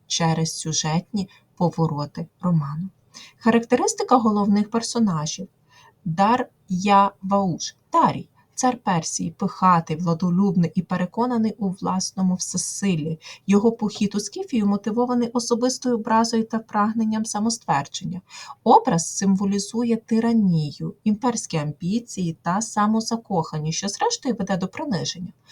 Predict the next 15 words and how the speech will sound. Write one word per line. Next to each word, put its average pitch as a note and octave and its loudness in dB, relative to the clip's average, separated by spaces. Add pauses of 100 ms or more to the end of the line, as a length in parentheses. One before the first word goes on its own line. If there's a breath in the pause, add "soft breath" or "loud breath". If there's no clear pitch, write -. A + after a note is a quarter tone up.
(240 loud breath)
Скіфський - -2
цар — E3 -2
мудрий, G#3 2
далекоглядний, E3+ 0
стратегічно G3+ -4 (220 loud breath)
мислячий A3 2
лідер, D#3+ -2 (220 loud breath)
який G3 4
діє A3+ 4
не A3 4
прямою C#4+ -2
силою, F#3 -2
а E3 -2
хитрістю - -4
і C#4 -2